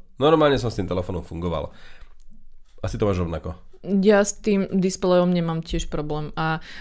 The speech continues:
Speaker 2: mám pocit, že na toto sú skôr takí iní kajšmentke
Speaker 1: Mhm.
Speaker 2: ľudia, ktorí sú na to rozlíšenie doslova zaťažení. Mne to tiež nejako
Speaker 1: Takže
Speaker 2: neprekážalo.
Speaker 1: H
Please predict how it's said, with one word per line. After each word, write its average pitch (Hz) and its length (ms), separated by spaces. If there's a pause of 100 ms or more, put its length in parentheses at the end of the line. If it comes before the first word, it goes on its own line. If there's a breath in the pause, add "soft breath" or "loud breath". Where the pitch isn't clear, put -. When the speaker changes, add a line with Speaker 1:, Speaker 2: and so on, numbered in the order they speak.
(120)
Speaker 2:
mám 185 340
pocit, 185 460
že 185 340 (340 loud breath)
na 196 300
toto 196 240
sú 190 120
skôr 202 260
takí 190 380
iní 208 280
kajšmentke 180 1000
Speaker 1:
Mhm. 220 120
Speaker 2:
ľudia, 190 420
ktorí 196 500
sú 196 220
na 185 200
to 185 240
rozlíšenie 185 560
doslova 175 460
zaťažení. 170 600
Mne 170 200
to 165 120
tiež 156 260
nejako 156 340
Speaker 1:
Takže 160 140
Speaker 2:
neprekážalo. 156 640
Speaker 1:
H 156 120